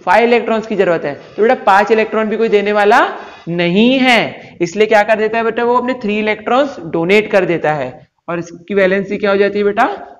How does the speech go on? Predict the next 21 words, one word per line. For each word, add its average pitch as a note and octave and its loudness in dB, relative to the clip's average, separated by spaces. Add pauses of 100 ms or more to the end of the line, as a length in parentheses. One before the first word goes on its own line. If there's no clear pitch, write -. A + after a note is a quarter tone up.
(140)
प्लस F#3+ -4
थ्री A#3+ -2
हो A3 2
जाती F3+ -2
है A3+ 2 (400)
और E3+ -4
इसका E3+ -8
सिंबल E3+ -2
क्या F3 -2
हो F3 -2
जाता F3 -4
है? A3+ -6
बी F3 -6
थ्री F3 -2 (540)
पॉजिटिव D3 -10
हो C3+ -8
जाता A#2+ -10
है। B2 -20 (220)
आया F#3 -2
समझ A#3+ -4
में? B3 0